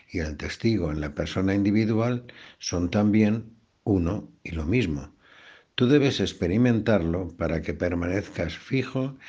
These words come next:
en la percepción "yo soy esa realidad". Al escuchar estas palabras, el discípulo, siguiendo lealmente las instrucciones del maestro,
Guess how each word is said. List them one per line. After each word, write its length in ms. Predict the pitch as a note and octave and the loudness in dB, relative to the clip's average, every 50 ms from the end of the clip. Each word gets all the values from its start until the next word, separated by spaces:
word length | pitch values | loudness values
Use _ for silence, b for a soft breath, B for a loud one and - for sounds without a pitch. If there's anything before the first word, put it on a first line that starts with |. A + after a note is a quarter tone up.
| B B B B B | B B B B B
en 180 | - F2+ F2+ E2+ | -4 -2 0 0
la 160 | E2 E2 E2 | 0 0 0
percepción 960 | - F2 D#2+ D#2+ - E2 D#2+ D#2+ - - G#2 G#2+ A2 A2+ A2+ A2+ - B B B B B _ _ - | -2 -2 -2 -2 -2 -4 -4 -4 -2 0 0 2 2 0 -2 -6 -10 B B B B B _ _ -12
"yo 320 | - F2 - A2 F#2 E2 | -8 -2 0 0 2 0
soy 480 | E2 - - G#2 G#2+ A#2 A2+ - - - - _ _ - | 0 -2 -2 -2 -2 -2 -2 -4 -8 -12 -20 _ _ -10
esa 340 | - G2+ F2 - - E2 D2 | -6 -4 -4 -2 -4 -6 -6
realidad". 500 | C#2 C#2+ C#2+ D2+ D2+ D#2 - - - - - - _ _ _ _ _ _ B B B B B B B B B B B B B B B B B B - | -6 -8 -8 -10 -10 -14 -14 -16 -18 -18 -20 -20 _ _ _ _ _ _ B B B B B B B B B B B B B B B B B B -2
Al 120 | G#2+ G2 | 0 0
escuchar 440 | F#2+ - - A2 G#2+ - C3+ C3+ A#2 | 0 0 0 -2 -2 0 0 0 0
estas 320 | G#2+ F2 - - G2+ - | 0 -2 0 -2 -2 -2
palabras, 600 | - - G#2 F#2+ F#2+ F2+ E2+ D#2+ D#2+ D#2+ D#2+ - - | 0 2 2 4 4 4 2 2 0 -2 -2 -4 -6
el 160 | D2 C2+ C#2 | -8 -8 -8
discípulo, 760 | C#2 D#2 - - - G2+ E2+ - - D#2+ D#2 D#2+ E2 E2+ E2 B B B B B B B | -10 -10 -8 -2 0 0 0 0 -2 -4 -4 -4 -6 -8 -12 B B B B B B B
siguiendo 560 | - - G2 F#2 F#2 G#2 A2 A2+ A2 A#2+ A#2 | -6 -4 -2 0 2 2 2 4 4 4 4
lealmente 800 | A2 A2 G#2+ G#2 G#2+ G#2 G#2 G2 G2+ A2 A2+ G#2+ F#2+ - - E2 | 6 4 4 4 4 4 4 4 4 4 4 2 0 0 -2 -4
las 260 | D#2 D#2 D2+ - - | -2 -2 -4 -6 -8
instrucciones 560 | - E2 - F2 E2 E2 G#2+ G#2+ G2+ G2 F#2+ | -10 -8 -6 -6 -4 -2 0 0 0 0 0
del 160 | E2+ F#2+ F2 E2+ | -2 -2 -2 -2
maestro, 600 | F2 F2+ G2+ A#2 A#2 - - - C3 B2+ B2+ B2+ | -2 -2 -2 -2 -4 -4 -4 -2 -2 -2 -4 -8